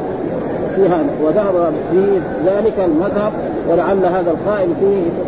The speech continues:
فهم، فهم من الحارث معنى منكرا فيما أراده.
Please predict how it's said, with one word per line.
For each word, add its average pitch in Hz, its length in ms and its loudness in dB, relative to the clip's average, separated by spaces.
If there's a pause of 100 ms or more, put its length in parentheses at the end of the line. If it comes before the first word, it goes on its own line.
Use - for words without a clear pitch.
(140)
فهم، 175 200 2 (180)
فهم 190 200 2
من 156 280 2
الحارث 156 420 0
معنى 190 420 0
منكرا 180 480 2
فيما 185 340 0
أراده. 147 320 0